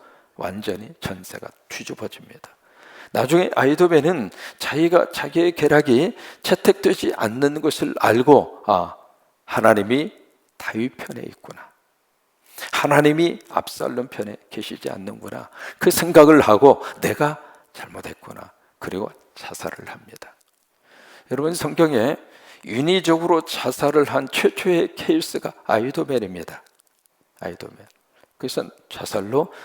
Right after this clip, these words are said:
아이도멜이 끝납니다. 이 아이도멜의 계략이 아무리 뛰어나다 할지라도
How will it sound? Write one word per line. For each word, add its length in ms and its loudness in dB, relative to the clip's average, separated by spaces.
아이도멜이 640 -14
끝납니다. 680 -16
이 160 6
아이도멜의 560 4
계략이 580 -2
아무리 260 2
뛰어나다 640 -4
할지라도 760 -6